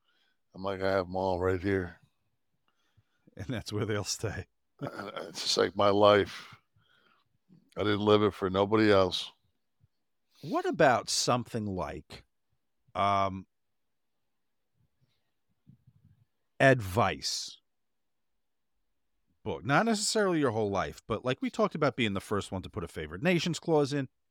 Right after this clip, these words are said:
Speaker 2: You've negotiated with the biggest names in wrestling in our lifetime,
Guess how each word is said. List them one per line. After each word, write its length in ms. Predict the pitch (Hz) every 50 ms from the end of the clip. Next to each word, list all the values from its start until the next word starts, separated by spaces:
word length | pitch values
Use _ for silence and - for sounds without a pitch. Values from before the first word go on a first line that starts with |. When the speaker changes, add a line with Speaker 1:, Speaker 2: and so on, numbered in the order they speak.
| _ _ _
Speaker 2:
You've 200 | 117 117 101 95
negotiated 720 | 104 101 92 117 113 110 104 - - 107 101 98 98 95
with 260 | 92 92 92 87 - _ _ _ _ _
the 300 | - 139 131 120 123 123
biggest 420 | 98 107 185 180 127 117 - -
names 360 | 110 123 123 110 101 92 87 95
in 180 | 92 90 82 -
wrestling 440 | 82 113 117 104 - - 104 90
in 100 | 87 87
our 120 | 87 85 87
lifetime, 580 | 98 139 185 147 - - - 73 80 80 82